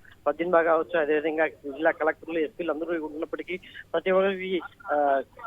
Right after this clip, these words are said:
కుప్పం నియోజకవర్గంలో ఎటువంటి సంఘటనలు జరగకుండా, శాంతి భద్రతలు జరగకుండా, రౌడీ షీటర్ అనేది ఎక్కడైనా వినిపిస్తే వాళ్ళకి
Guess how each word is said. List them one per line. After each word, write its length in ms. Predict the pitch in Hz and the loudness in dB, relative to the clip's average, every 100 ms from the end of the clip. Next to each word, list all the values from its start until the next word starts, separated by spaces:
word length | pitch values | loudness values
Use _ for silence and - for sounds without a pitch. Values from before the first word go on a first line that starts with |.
| - | -10
కుప్పం 240 | 170 - 240 | -4 2 4
నియోజకవర్గంలో 640 | 214 202 190 190 175 190 | 4 4 2 2 2 2
ఎటువంటి 520 | 170 190 185 185 180 | 2 2 2 2 -2
సంఘటనలు 500 | 156 - 165 196 202 | -4 -4 0 0 0
జరగకుండా, 480 | 180 175 - 175 175 | 2 0 2 0 0
శాంతి 300 | 175 180 202 | 2 0 0
భద్రతలు 360 | 190 180 175 170 | -2 -4 -6 -4
జరగకుండా, 380 | 160 160 165 160 | -4 -2 -2 0
రౌడీ 320 | 143 175 202 | 0 0 -2
షీటర్ 460 | 185 196 180 170 175 - - - 151 | -2 -6 -6 -4 -4 -6 -12 -4 2
అనేది 460 | 165 180 170 165 | 2 2 0 -2
ఎక్కడైనా 360 | 151 180 190 185 | -2 0 2 2
వినిపిస్తే 540 | 156 165 190 196 - | 0 -6 -6 -4 2
వాళ్ళకి 440 | 175 165 - 165 | 2 2 -2 -6